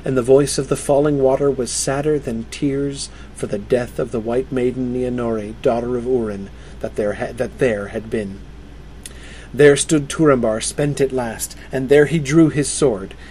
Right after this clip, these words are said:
And so, well, first of all, let me pause before we get to the sword. Turin's experience of the falls there. We get, we get here some more, perhaps, commentary, right?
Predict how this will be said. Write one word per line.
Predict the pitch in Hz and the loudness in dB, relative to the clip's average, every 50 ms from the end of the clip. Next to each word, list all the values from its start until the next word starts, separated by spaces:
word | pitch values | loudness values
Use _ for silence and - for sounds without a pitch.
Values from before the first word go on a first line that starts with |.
| - - - - | -16 -14 -10 -10
And | - - | -10 -8
so, | - - | -2 0
well, | 175 143 | 0 0
first | - - 143 127 131 | 2 0 0 4 4
of | 131 | 4
all, | 147 | 4
let | 151 | 4
me | 135 - | 0 0
pause | 123 104 98 | -2 -2 -2
before | - - - - 107 | -4 -10 -8 -8 -8
we | 107 | -8
get | - | -8
to | - | -10
the | 107 101 | -10 -8
sword. | - 117 101 98 - - - - - - - - - - - - - - - - - - - - - - - - - - - - - - - - - - - - - - - - - - - - - - - - - - - - - - - - - - - - - | -6 -4 -4 -6 -8 -12 -18 -20 -20 -18 -18 -18 -18 -18 -18 -18 -18 -18 -18 -18 -18 -18 -18 -20 -18 -18 -18 -18 -18 -18 -18 -18 -18 -18 -20 -20 -20 -20 -18 -18 -18 -18 -18 -18 -18 -18 -18 -18 -18 -18 -18 -18 -18 -18 -18 -18 -18 -18 -18 -16 -18 -18 -16 -8 0
Turin's | - 175 175 170 156 139 | 6 8 8 8 8 4
experience | 139 131 - - 139 131 127 117 - | 0 0 0 2 2 2 2 0 -4
of | 120 120 | -2 -2
the | 131 | -2
falls | 131 - 131 127 120 117 | 2 4 4 4 4 2
there. | 123 117 | 0 0
We | 131 131 | 0 0
get, | 143 160 - - | 0 0 -2 0
we | 185 151 | -2 2
get | - 170 156 143 | 2 2 0 0
here | - 156 160 165 156 | 0 0 0 2 2
some | - - 156 147 143 | 0 0 0 0 0
more, | 143 143 143 143 139 139 139 139 135 131 - - - - - - - - | 0 2 4 6 8 8 8 8 6 4 0 -6 -18 -18 -16 -16 -12 -6
perhaps, | - 139 - - 135 147 147 - | -4 -4 0 0 -2 -2 -2 -4
commentary, | - - - 147 147 160 160 147 - 160 170 185 196 196 185 - - - - - | -8 -6 -4 -4 -2 -2 -2 0 0 0 2 2 2 0 -2 -4 -16 -16 -10 -2
right? | - 147 151 170 175 | 0 2 2 0 -2